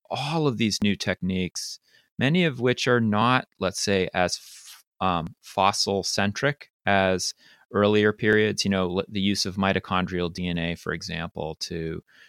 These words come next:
try to, you know, create maps of human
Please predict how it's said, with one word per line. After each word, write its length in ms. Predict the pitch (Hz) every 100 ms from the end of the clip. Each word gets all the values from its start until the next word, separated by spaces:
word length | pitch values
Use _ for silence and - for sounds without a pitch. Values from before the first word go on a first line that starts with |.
| _
try 300 | - 90 90
to, 280 | 87 82 85
you 80 | 95
know, 120 | 85
create 440 | - 98 87 82
maps 540 | 80 82 80 78 - -
of 320 | 90 - -
human 640 | - - 92 85 85 82 82